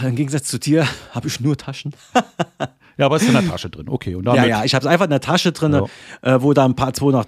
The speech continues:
Speaker 1: zwei, drei Kabel reinkommen.
Speaker 2: Mhm.
Speaker 1: Und die auch, also ich habe auch in der Regel nicht sehr viel mehr. Deswegen reicht auch. Gut,
Speaker 2: Ja.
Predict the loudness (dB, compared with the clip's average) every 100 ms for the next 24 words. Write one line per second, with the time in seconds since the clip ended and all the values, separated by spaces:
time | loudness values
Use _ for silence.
0 | -4 -4 -2 -2 -4 -2 -2 -2 -2 -2
1 | -2 -2 -2 0 2 4 2 -2 -4 -2
2 | -2 -6 -16 -20 _ _ _ -2 2 2
3 | 0 -8 -6 -4 -2 2 2 2 -2 -2
4 | 0 0 0 0 -2 -10 _ -20 -14 -8
5 | -6 -4 -6 -6 -10 -18 _ _ _ _
6 | _ _ -14 -10 -8 -8 -12 _ -4 0
7 | 0 -2 -10 -14 _ _ -20 -20 _ _
8 | _ _ _ _ _ _ _ _ _ _
9 | _ _ 0 0 0